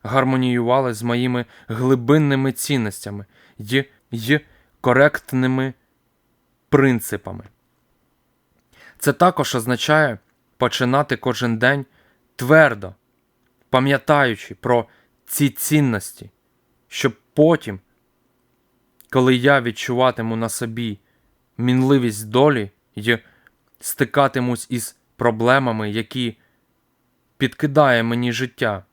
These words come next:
я міг приймати рішення, виходячи з цих цінностей.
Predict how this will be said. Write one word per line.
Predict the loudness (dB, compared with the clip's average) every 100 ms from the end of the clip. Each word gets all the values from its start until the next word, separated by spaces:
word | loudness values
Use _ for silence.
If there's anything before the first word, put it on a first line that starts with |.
| _ -8
я | -2 2
міг | 2 -2 -10 _ _
приймати | 2 4 4 2 0
рішення, | 0 0 -2 -6 -8 -10 _ _ -8
виходячи | -4 -2 0 0 -2 -6 -6 -6 _ _ _
з | -12
цих | -8 -2 -2 -2
цінностей. | -8 0 0 0 -4 -8 -16 -20